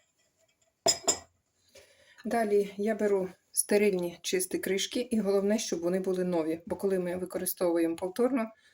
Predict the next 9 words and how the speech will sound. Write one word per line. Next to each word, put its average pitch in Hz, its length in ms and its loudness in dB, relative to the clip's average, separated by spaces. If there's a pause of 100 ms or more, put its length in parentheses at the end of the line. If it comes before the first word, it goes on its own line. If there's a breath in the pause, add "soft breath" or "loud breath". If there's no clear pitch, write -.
(180 soft breath)
тут - 200 -8
може 185 240 0
бути 170 260 -4
десь 170 180 -2
прогалина 214 580 0
і 175 60 -4
пропускати 170 600 -4
повітря. 156 480 -8 (560 soft breath)
Тоді 170 380 0